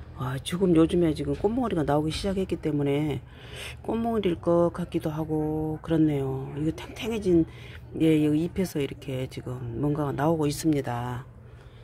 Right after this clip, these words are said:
자, 이쪽에도 보시면 이쪽에도 역시 마찬가지고, 어, 여기도 지금 뿔긋뿔긋한데 요 속에 뭐가 나오고 있는지 모르겠어요. 이게 새잎인지 꽃몽오리인지 모르겠습니다. 지금 새잎 같으면 계속 따줘야 되고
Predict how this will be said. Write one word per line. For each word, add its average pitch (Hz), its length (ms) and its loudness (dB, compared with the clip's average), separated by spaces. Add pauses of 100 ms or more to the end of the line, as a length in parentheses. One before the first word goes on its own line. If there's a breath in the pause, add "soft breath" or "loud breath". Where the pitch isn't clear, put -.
(240 loud breath)
자, 202 380 2
이쪽에도 196 360 2
보시면 185 420 4
이쪽에도 170 440 2
역시 160 240 0
마찬가지고, 156 800 0 (680)
어, 151 200 6
여기도 175 260 6
지금 151 260 -4
뿔긋뿔긋한데 170 840 0
요 143 60 0
속에 196 260 -2
뭐가 180 280 4
나오고 151 280 2
있는지 131 260 0
모르겠어요. 131 540 -4
이게 123 280 -6 (500 loud breath)
새잎인지 156 1120 4
꽃몽오리인지 196 580 2
모르겠습니다. 127 800 -4
지금 120 240 -8 (480 loud breath)
새잎 262 320 6
같으면 190 420 6
계속 180 300 -2
따줘야 220 360 4
되고 143 720 -2